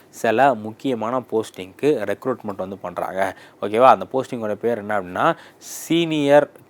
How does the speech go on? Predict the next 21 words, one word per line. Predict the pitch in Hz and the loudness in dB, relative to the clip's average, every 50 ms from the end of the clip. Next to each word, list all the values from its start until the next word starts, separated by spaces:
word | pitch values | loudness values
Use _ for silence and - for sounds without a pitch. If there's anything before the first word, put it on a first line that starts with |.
| - - | -4 -4
கஸ்டமர் | 110 - - - 143 131 123 127 131 | -4 -2 -2 0 0 0 0 0 -4
சர்வீஸ் | - - 104 101 101 113 113 104 | -4 -4 -6 -8 -6 -8 -10 -8
எக்ஸிக்யூட்டிவ். | 92 92 98 101 95 92 87 - 95 87 | -8 -8 -8 -8 -8 -8 -8 -10 -12 -10
என்ன | - 101 104 | -10 -10 -8
போஸ்டிங்? | 107 110 104 - 175 185 185 - - - _ _ | -8 -8 -6 -4 -4 -6 -6 -8 -16 -20 _ _
சீனியர் | - - - - 135 139 131 127 123 127 151 190 202 - - _ _ _ _ - - | -20 -14 -8 -4 -4 -2 -2 0 4 6 6 6 6 4 0 _ _ _ _ -4 -2
கஸ்டமர் | 110 107 - - - 131 123 131 139 | -2 -2 -2 0 0 0 2 2 0
சர்வீஸ் | 139 - - 107 107 120 123 - 104 | 0 0 0 0 0 0 -2 -4 -4
எக்ஸிக்யூட்டிவ் | 98 104 110 110 104 101 101 113 107 95 95 | -6 -6 -6 -8 -8 -6 -6 -4 -2 -2 -2
அப்படிங்கிற | 98 95 92 92 110 151 165 - - - - - - | -4 -6 -2 2 2 2 2 2 -2 -18 -20 -8 -2
இந்த | 123 139 160 170 160 135 120 131 139 | 0 0 0 0 -2 -2 0 0 0
போஸ்டிங்க்கும், | 131 113 104 104 101 - - 101 98 95 - - 104 98 | 0 -2 -6 -8 -8 -8 -12 -12 -12 -12 -14 -14 -14 -10
சீனியர் | 92 123 120 120 120 117 113 | -8 -8 -4 -4 -2 -4 -4
கஸ்டமர் | - 104 - - 110 104 | -6 -8 -10 -10 -10 -10
சர்வீஸ் | - 104 101 98 101 104 | -8 -8 -8 -8 -8 -8
எக்ஸிக்யூட்டிவ் | 101 101 104 101 95 | -8 -8 -8 -8 -10
அப்படிங்கிற | 92 95 98 95 | -10 -12 -12 -14
இந்த | 95 98 107 | -12 -12 -12
போஸ்டிங்க்கும் | 104 101 95 95 - 98 98 95 - - | -10 -10 -10 -12 -12 -14 -16 -16 -16 -16
வந்து | 92 92 95 - 160 175 175 - - - - - - | -14 -6 2 4 4 4 4 2 -8 -20 -20 -8 -2
ரீசென்ட்டா | 117 131 139 131 123 98 98 92 95 95 101 101 101 | 0 2 2 2 2 0 0 0 0 2 4 2 2